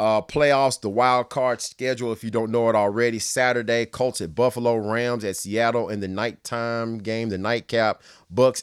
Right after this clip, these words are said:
at the Washington football team. Sunday, Ravens, they come to visit Tennessee,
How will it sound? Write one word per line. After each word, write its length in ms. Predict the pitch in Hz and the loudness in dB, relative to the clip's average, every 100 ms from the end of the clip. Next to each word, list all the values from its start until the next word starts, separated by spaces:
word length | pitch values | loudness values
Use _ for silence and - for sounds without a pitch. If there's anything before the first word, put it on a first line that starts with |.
| - | -4
at 140 | 107 | -2
the 80 | 107 | -2
Washington 580 | 95 120 131 113 110 98 | 2 2 2 -2 -6 -6
football 560 | - 139 - 123 123 | -4 -4 0 2 2
team. 560 | 120 - 139 131 131 131 - - _ | 0 -4 -4 -2 -4 -6 -12 -20 _
Sunday, 680 | - - 156 156 139 117 85 | -8 0 2 4 4 4 0
Ravens, 520 | 80 127 160 127 104 | 0 2 4 2 -2
they 140 | 110 113 | -4 -4
come 200 | 127 123 | -2 -2
to 60 | |
visit 520 | 107 117 135 127 - _ _ _ _ - | -2 0 0 0 -4 _ _ _ _ -6
Tennessee, 760 | - 143 127 - 147 131 90 | 0 2 2 0 0 0 -2